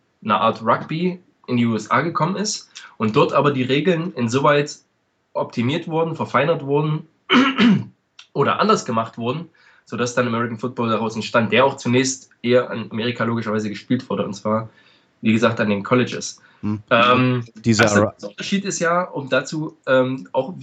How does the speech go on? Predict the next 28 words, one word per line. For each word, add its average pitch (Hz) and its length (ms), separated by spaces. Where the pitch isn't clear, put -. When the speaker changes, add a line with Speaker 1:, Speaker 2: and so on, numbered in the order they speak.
Speaker 1:
wie 147 120
beim 135 400
Fußball 170 580
gibt's 139 200
beim 131 280
American 120 300
Football 123 260
auch 113 180
elf 127 200
Spieler 170 420
und 127 160
beim 113 180
Rugby 120 220
sind's 123 160
ja 117 60
fünfzehn. - 460
Also 104 180
da 110 140
ist 127 100
schon 131 80
mal 120 100
der 107 160
erste 117 240
Speaker 2:
Ah. 113 60
Speaker 1:
wesentliche 117 360
und 104 100
große 117 240
Unterschied. - 420